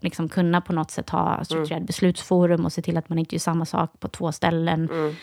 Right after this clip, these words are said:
Speaker 1: eh, och lite hur man allokerade
Speaker 2: Mm.
Speaker 1: resurser och så här. Så det är väldigt, väldigt roligt arbete, och jag känner mig väldigt tacksam över att jag fick chansen att experimentera så mycket
Speaker 2: Mm.
Speaker 1: med olika typer av
Speaker 2: Mm.
Speaker 1: verktyg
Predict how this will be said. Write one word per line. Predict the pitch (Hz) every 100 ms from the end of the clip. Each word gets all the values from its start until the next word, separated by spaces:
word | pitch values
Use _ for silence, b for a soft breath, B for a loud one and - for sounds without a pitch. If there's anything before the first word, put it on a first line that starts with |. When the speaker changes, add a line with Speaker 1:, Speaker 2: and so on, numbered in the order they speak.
| B -
Speaker 1:
eh, | 165 160 -
och | 175
lite | 160 160
hur | 170
man | 165 160
allokerade | 156 - 170 170 -
Speaker 2:
Mm. | 165
Speaker 1:
resurser | 165 170 - -
och | -
så |
här. | -
Så | -
det | 180 180
är |
väldigt, | 202 208 220 190 175
väldigt | 165 170
roligt | 170 160
arbete, | - 165 170 165 -
och | 170
jag | 165
känner | 180 175
mig | 175
väldigt | 170 190 180 _ -
tacksam | 208 - - 214 196
över | 165 165
att | -
jag | 165
fick | - 165 - - B B B
chansen | - 226 220 -
att | 175 -
experimentera | 170 - 180 180 226 202 175
så | - 170
mycket | 165 - 139 - B -
Speaker 2:
Mm. | 165 165
Speaker 1:
med | 190 196 180
olika | 165 160 147
typer | - 160 - 139
av | 143 156 - -
Speaker 2:
Mm. | 156
Speaker 1:
verktyg | 175 165 165 - 165